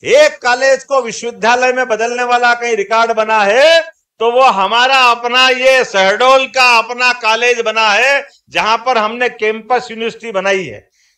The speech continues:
लेकिन कैंपस यूनिवर्सिटी में भी बहन ने एक मांग रखी, सारे जनप्रतिनिधियों ने मांग रखी कि हमको कॉलेज की कमी पड़ रही है, तो मैं एक कॉलेज और देने की घोषणा करता हूं। निश्चित रूप से आपके इस शहडोल के अंदर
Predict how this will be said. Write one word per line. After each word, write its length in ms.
लेकिन 480
कैंपस 500
यूनिवर्सिटी 400
में 180
भी 220
बहन 320
ने 120
एक 120
मांग 300
रखी, 320
सारे 340
जनप्रतिनिधियों 640
ने 100
मांग 280
रखी 300
कि 80
हमको 400
कॉलेज 540
की 120
कमी 280
पड़ 160
रही 260
है, 140
तो 60
मैं 220
एक 260
कॉलेज 400
और 180
देने 300
की 160
घोषणा 480
करता 340
हूं। 300
निश्चित 400
रूप 220
से 220
आपके 480
इस 180
शहडोल 420
के 120
अंदर 420